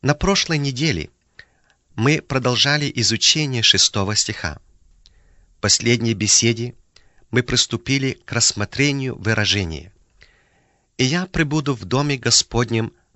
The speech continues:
многие дни». Мы указали, что слова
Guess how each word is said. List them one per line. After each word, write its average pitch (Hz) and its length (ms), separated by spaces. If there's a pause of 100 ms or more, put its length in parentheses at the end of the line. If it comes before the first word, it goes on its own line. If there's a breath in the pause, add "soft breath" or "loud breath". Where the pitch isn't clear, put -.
(120)
многие 107 640
дни». 90 360 (1300)
Мы 127 220
указали, 120 680 (580 soft breath)
что - 240
слова 131 500